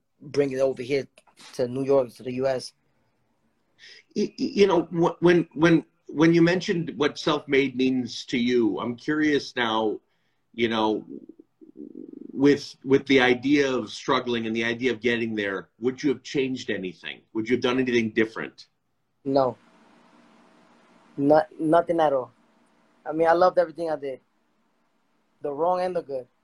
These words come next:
Speaker 2: What's next?
Speaker 1: I got, I got a couple of singles coming out. I just got them in the stash right now, waiting for the right moment, waiting for me, you know, to, waiting for my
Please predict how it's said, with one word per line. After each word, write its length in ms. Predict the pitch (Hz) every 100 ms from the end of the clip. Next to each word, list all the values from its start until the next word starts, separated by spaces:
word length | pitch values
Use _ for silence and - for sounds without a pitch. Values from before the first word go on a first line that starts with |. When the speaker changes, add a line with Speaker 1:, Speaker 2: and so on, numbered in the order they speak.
| _ _ _ _ -
Speaker 2:
What's 280 | 160 170 180
next? 540 | 180 139 - - - _ _ _ _ _ _ _ _ _ _
Speaker 1:
I 100 | 156
got, 320 | 160 175 170 -
I 80 | 165
got 120 | 165
a 40 | 170
couple 240 | 165 -
of 80 | 156
singles 460 | - 160 151 160 -
coming 320 | 156 147 143
out. 260 | 143 165 - _ - 143
I 80 |
just 160 | 139 139
got 160 | 147 139
them 140 | 147
in 80 | 143
the 60 |
stash 400 | 131 - 139 143 139
right 160 | 139
now, 300 | 139 139 143 - 147 131
waiting 180 | 147 143
for 140 | 143
the 80 | 135
right 200 | 139 135
moment, 440 | 135 139 143 131
waiting 240 | 135 139 143
for 120 | 127
me, 300 | 131 139 135 _ _ _ _ _ -
you 100 | 135
know, 240 | 147 151
to, 240 | 147 156 - _ _ 143
waiting 220 | 147 185
for 160 | 180 175
my 400 | 165 160 156